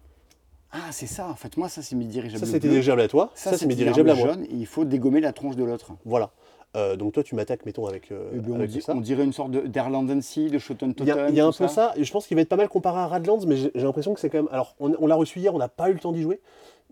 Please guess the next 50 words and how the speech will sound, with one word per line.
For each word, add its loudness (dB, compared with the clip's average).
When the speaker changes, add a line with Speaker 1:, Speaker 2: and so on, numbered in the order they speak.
Speaker 2:
Ça 0
sent, -10
enfin, 0
ça 0
a 2
quand -2
même 2
l'air 0
d'être -2
un 0
peu -8
plus -6
évident 0
que -6
ce -12
que 0
peut -2
être, 0
euh, 0
Radlands, 0
qui, -6
qui -4
était -4
un -4
petit -14
peu -8
trop, 0
euh, -2
un -6
petit -10
peu -4
trop 0
lent, 4
on 2
va -2
dire, 0
à, 4
à -2
démarrer. -2
Là, 2
le, 2
toutes -14
les -2
actions -4
que -2
vous -6
pouvez 2
faire, -2
c'est -4
globalement, 2